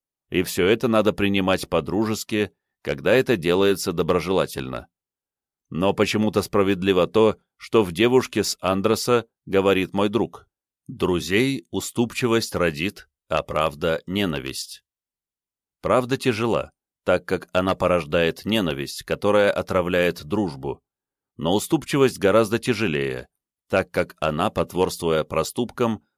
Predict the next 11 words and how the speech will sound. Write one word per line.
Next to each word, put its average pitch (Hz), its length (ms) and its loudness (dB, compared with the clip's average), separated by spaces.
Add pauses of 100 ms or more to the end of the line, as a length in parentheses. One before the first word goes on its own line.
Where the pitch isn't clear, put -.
(120)
позволяет 95 680 2
другу 120 340 -2
нестись 87 480 -2
к - 120 -16
пропасти. - 680 -4 (680)
Величайшая 98 720 2
вина, 107 480 0
однако, 90 480 -2
тяготеет 85 600 -2
на 76 120 -4
том, 113 360 -2